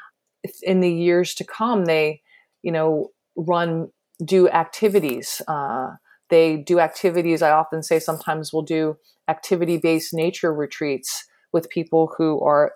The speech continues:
more instrumental grievers. And so sometimes they're a little bit more active in their grief and they're, they're using more of that cognitive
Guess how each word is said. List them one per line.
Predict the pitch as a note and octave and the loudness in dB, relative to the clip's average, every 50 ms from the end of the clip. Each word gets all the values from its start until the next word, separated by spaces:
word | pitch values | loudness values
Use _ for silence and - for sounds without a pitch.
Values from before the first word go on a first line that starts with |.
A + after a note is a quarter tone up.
| _ _ | _ _
more | E3+ E3 D#3+ - | -6 -6 -6 -4
instrumental | E3+ F3+ F#3 - - - D#3+ D3+ D3 D3+ - - D3+ C#3+ - | -2 -4 -4 -4 -6 -8 -6 -6 -6 -6 -4 -4 -4 -2 -2
grievers. | D3 C#3+ C#3+ C#3 C3+ C#3 C3+ C3+ - - - - | -2 -2 -2 -2 0 -2 -2 -2 -4 -6 -8 -10
And | D#3+ D#3+ | -10 -10
so | D#3+ - F#3 D#3+ E3 D#3+ D#3 D#3 _ _ _ - _ _ _ | -2 2 2 4 4 4 2 -2 _ _ _ -20 _ _ _
sometimes | - F#3 F#3 - - F#3 F3+ F3+ F3+ F#3 E3+ | -4 -4 -4 -4 -4 -4 -2 0 -2 -2 0
they're | F3 F3+ F3+ | 2 4 4
a | F3 | 4
little | E3+ E3+ E3 | 2 2 0
bit | E3+ - | 0 0
more | D#3+ E3 D#3+ D#3 - | 0 -2 -4 -2 -2
active | D#3+ E3 F3+ - - F3 D3+ D3+ | -2 -2 -2 -2 -4 -4 -4 -2
in | D3+ D3+ D3+ | -6 -6 -4
their | D3 C#3+ C#3+ | -4 -6 -6
grief | C#3 _ D3 C#3+ C#3 C3+ C3+ _ | -6 _ -4 -4 -4 -4 -6 _
and | C#3+ C#3+ D3 D3 | -8 -8 -6 -6
they're, | D3 D3 D3 C#3+ C#3+ _ _ _ _ _ _ | -6 -6 -6 -8 -10 _ _ _ _ _ _
they're | E3 D#3+ D#3 | 0 0 0
using | D#3 E3 F3+ F#3 F3 E3 F3 E3 D#3+ D#3 | 0 0 0 0 0 0 -4 -4 -4 -4
more | D#3 D#3 D#3 D#3 D#3 - | -2 0 2 2 2 2
of | - D3 D3 C#3+ D3 | 0 -4 -6 -4 -4
that | D3 D3+ D3 D3 D3+ - _ _ _ _ _ _ _ _ _ _ _ _ _ _ _ _ _ - | -2 -2 -2 -2 -4 -8 _ _ _ _ _ _ _ _ _ _ _ _ _ _ _ _ _ -18
cognitive | - - - F3 F3+ F#3 E3 E3 E3+ E3+ E3 D#3+ D#3 D3+ D3+ D3+ - | -8 0 2 2 2 2 0 0 0 4 4 4 4 2 -2 -8 -16